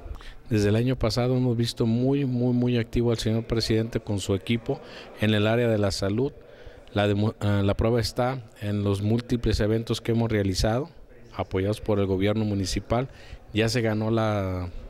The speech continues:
el año pasado un premio con, que tiene las mismas características que este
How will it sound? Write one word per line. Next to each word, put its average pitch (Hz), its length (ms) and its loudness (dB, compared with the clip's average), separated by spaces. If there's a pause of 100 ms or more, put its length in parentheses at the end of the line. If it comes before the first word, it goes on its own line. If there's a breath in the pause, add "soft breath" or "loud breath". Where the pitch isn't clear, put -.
(120)
el 98 100 0
año 110 180 2
pasado 110 380 0
un 113 120 0
premio 113 460 0 (640 loud breath)
con, 104 320 2
que 104 100 0
tiene 113 220 0
las 110 140 2
mismas 113 320 0
características 98 1040 -2
que 104 300 2
este 151 380 -2